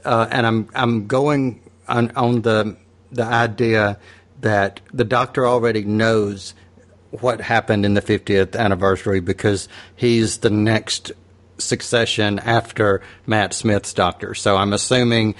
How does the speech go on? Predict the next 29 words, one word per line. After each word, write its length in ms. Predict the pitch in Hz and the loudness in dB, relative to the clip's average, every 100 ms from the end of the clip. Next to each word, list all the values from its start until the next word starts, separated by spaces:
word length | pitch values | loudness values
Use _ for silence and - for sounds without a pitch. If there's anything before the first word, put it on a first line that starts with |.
| - - | -10 -8
that 300 | 107 113 107 | -2 0 0
the 60 | - | -4
time 320 | - 117 113 | 0 0 2
streams 640 | 113 - 120 110 107 95 - | 0 0 0 2 0 -4 -10
being 380 | 120 110 107 | -2 0 2
out 140 | 104 107 | 2 0
of 60 | 98 | 0
sync, 380 | - 110 101 | 0 0 -2
et 80 | - | -6
cetera, 340 | - 107 - 104 | -2 -2 0 -2
and 120 | 92 | -2
so 220 | - 110 | -2 -2
forth, 400 | - 107 104 104 - - | -2 -8 -8 -10 -16 -8
he 180 | - 131 | -2 0
did 280 | 113 131 95 | 2 0 0
retain 400 | 101 - 107 104 | -2 0 0 0
it 180 | 107 113 | 0 -2
because 300 | 110 113 - | 0 0 0
he 120 | 120 | -2
came 440 | - - 113 113 107 | -2 -2 0 2 2
after 520 | 110 - 107 101 101 - - - | 0 0 -2 0 -4 -8 -10 -2
the 60 | |
Matt 220 | 110 104 98 | 0 0 -2
Smith 320 | - 104 92 | 0 0 0
version. 500 | 92 87 87 - - - - - | -2 -6 -6 -10 -14 -20 -20 -8
So 220 | - 120 | 0 0
having 320 | 120 120 117 | 2 0 0
said 420 | - - 190 147 | -2 -2 -2 0
that, 300 | 104 101 101 | 0 0 -2